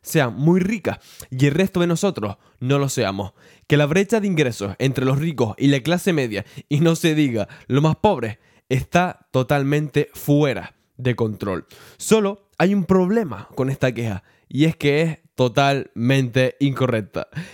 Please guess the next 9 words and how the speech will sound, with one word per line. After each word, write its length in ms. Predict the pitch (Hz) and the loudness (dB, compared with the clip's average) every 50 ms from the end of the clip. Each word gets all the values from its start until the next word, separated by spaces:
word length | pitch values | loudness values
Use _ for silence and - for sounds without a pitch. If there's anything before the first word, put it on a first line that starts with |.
| - - | -8 0
ya 220 | 131 156 147 127 | 2 2 2 2
que 160 | 107 120 113 - | 0 -4 -2 0
la 180 | - 123 131 135 | 0 2 2 2
desigualdad 580 | 135 127 - 139 123 127 123 131 131 180 208 | 0 -2 -2 0 2 2 0 2 0 0 0
de 100 | 196 240 | 0 0
ingresos 500 | 240 208 180 196 208 - - 170 170 - _ _ - | 0 2 2 2 0 0 -2 -2 -2 -4 _ _ -2
es 100 | 160 165 | 0 0
en 100 | 160 151 | 0 2
realidad 400 | 151 143 135 127 127 135 156 170 | 0 0 2 2 2 0 -2 -2